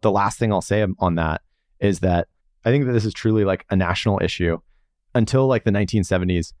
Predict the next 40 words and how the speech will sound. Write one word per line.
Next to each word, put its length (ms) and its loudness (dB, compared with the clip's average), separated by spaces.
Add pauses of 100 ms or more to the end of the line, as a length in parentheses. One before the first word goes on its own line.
health 320 0
was 140 0
basically, 680 0 (360)
you 140 2
were 80 2
born 340 2
with 140 -4
health. 380 -4
It 80 0
was, 140 0
like, 180 0
your 100 0
God-given 500 -2
right. 200 -8 (340)
And 280 0 (120)
that 200 0
is 120 -2
no 140 2
longer 280 -2
true. 260 -4 (520)
So 200 0
many 160 0
kids 220 0
are 60 2
being 240 -2
born 260 0
without 340 -2
this 240 -6
thing 380 0
that 240 0 (260)
our 120 0
grandparents, 560 0
great-grandparents, 680 0
all 80 2
these 120 -2
people 220 -2
just 160 -4
took 160 -6
for 120 -4
granted. 420 -4